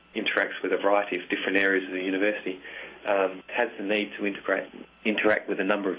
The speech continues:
different other systems which universities operate. And I've already mentioned one of those, being the course management system. Uh, the Lectopia system provides a, a series of plugins which can be, uh, used for those uh,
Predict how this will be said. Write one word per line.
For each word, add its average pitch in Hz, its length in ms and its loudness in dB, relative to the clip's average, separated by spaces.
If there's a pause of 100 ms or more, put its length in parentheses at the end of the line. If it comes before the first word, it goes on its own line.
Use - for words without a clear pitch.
different 104 340 0
other 92 300 2 (140)
systems 85 480 0
which - 160 -6
universities 95 560 0
operate. 92 380 0 (140)
And 104 140 0
I've 98 80 0
already 113 240 6
mentioned 95 380 0
one 98 160 2
of 87 80 0
those, 87 180 0 (160)
being 92 160 0
the 90 80 2
course - 340 0
management 104 480 -2
system. - 360 -6 (1500)
Uh, 92 300 2 (2000)
the 101 220 4
Lectopia 107 680 2 (100)
system 95 380 -2
provides 98 520 2
a, 92 400 2 (180)
a 95 300 0
series 98 240 2
of - 120 -4
plugins 117 460 0
which - 180 -6
can 101 160 -4
be, 95 240 -2 (420)
uh, 95 60 4
used 104 340 2
for - 60 -2
those 98 300 0 (460)
uh, 92 120 -2